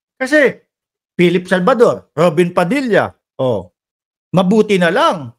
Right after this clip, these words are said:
matalino yung Richard Gomez, <laughs> hindi sumasapi sa inyo. Di ho ba? Oh, Jimmy Bondoc, Robin Padilla, Philip Salvador.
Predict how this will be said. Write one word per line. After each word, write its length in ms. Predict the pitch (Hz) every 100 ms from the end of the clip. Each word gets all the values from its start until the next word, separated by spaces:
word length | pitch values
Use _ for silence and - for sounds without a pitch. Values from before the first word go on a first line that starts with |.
| _ _ _ _
matalino 640 | 160 180 175 170 185 294
yung 160 | 254 196
Richard 480 | 175 - 185 165 139
Gomez, 560 | 160 156 311 - - -
<laughs> 80 | _
hindi 320 | 262 214 226
sumasapi 880 | 220 240 226 233 - 220 208 202 208 185
sa 160 | 196
inyo. 280 | 196 247 359 202 120 _ _ _ _ _ _ _ _ _ _ _ _ _
Di 160 | 233 311
ho 160 | 330
ba? 320 | 311 320 294 - _
Oh, 320 | 180 156 - _ _ _ _ _
Jimmy 320 | 139 226 233
Bondoc, 800 | 196 294 294 285 302 294 - _ _ _ _
Robin 320 | 208 254 254
Padilla, 720 | 240 233 240 294 285 294 277 247 _ _ _ 294
Philip 320 | 262 214 -
Salvador. 720 | 202 208 311 311 302 240 _